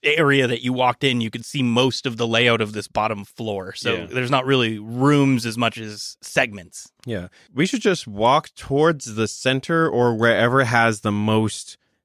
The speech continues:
Speaker 2: equipment looking stuff. 'Cause if we can find, like, little base of operations on the inside, you know, that people were checking into or something, that we could see maybe if Eskel logged, logged in, that he checked in or did something or where he's going next.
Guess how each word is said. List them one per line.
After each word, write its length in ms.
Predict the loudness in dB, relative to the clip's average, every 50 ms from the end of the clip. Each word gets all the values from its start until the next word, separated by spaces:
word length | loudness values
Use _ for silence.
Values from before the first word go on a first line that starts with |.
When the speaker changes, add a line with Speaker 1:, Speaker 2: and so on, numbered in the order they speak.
| _ _ -12
Speaker 2:
equipment 600 | -12 -10 -4 -2 0 0 0 0 -4 -8 -8 -8
looking 320 | -10 -10 -8 -8 -10 -10
stuff. 580 | -12 -14 -8 -6 -6 -6 -6 -8 -16 -20 _ _ _ _ _ _ _
'Cause 100 | -4 0
if 60 | 0
we 60 | 2 2
can 120 | 2 0
find, 440 | 0 2 2 2 4 4 2 2 2
like, 460 | 2 2 4 2 2 0 -2 -8 -20 _ _ -6
little 240 | -2 0 0 0 0
base 260 | 0 2 0 0 0 0
of 80 | 0 0
operations 500 | 2 2 2 2 2 2 0 -2 -2 0
on 80 | 0 2
the 100 | 2 2
inside, 520 | 0 0 -2 -2 -2 -2 -2 -4 -6 -10 _
you 120 | -6 -6 -4
know, 180 | -2 -2 -2 -2
that 120 | -2 -2
people 200 | -2 -2 -2 0
were 100 | 0 0 0
checking 340 | 2 0 0 2 2 2 4
into 380 | 4 2 2 0 0 0 0
or 80 | 0 0
something, 480 | -2 -4 -4 -2 -2 -2 -2 -2 -2
that 120 | -2 -2 0
we 120 | 0 0
could 160 | 0 0 -2
see 340 | -2 0 0 2 2 2 0 0
maybe 240 | 0 0 2 2 0
if 60 | 0 0
Eskel 280 | -2 -4 -4 -2 0
logged, 460 | 2 2 4 4 2 0 -2 -8 -14 -18 _ _ _ _ _ _ _ -4
logged 300 | 0 0 0 0 0 0
in, 160 | 0 0 0 -2
that 120 | -4 -4
he 80 | -6 -4
checked 300 | -4 -4 -4 -2 -2 -2
in 320 | 0 0 0 -2 -2 -4
or 160 | -6 -8 -12 _ _ _ _ -6
did 180 | -4 -4 -4 -2
something 480 | -2 -2 0 2 2 2 2 2 2 0
or 80 | -4 -4
where 180 | -2 0 2 2
he's 100 | 2 2
going 240 | 0 0 2 2
next. 580 | 2 0 0 0 -4 -8 -12 -14 -14 -16 -18